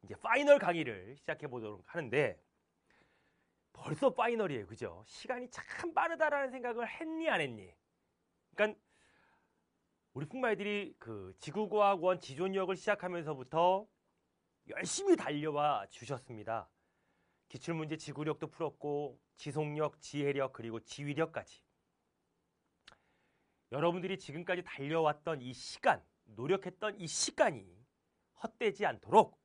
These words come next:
우리 딱 한 달입니다. 정말 한 달 동안에 여러분들은 역전할 수 있습니다. 우리 풍만이들, 안 된다라고 생각하면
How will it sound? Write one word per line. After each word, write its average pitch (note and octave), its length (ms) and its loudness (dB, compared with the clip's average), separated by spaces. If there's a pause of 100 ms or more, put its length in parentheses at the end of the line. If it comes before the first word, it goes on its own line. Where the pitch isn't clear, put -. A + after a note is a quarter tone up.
(260)
우리 G#3+ 320 8 (400)
딱 - 200 0
한 A#3 80 -8
달입니다. D#3 440 -2 (1500)
정말 C#3 500 -6
한 C#4 320 -10
달 C4 240 -4
동안에 F3+ 600 0 (680)
여러분들은 B2 600 -4 (640)
역전할 F3+ 600 -2
수 D#3 100 -12
있습니다. - 400 -16 (1600)
우리 A2 140 -10
풍만이들, C3+ 540 0 (1160)
안 C#3+ 280 -4
된다라고 C4 560 0
생각하면 G#2 720 -12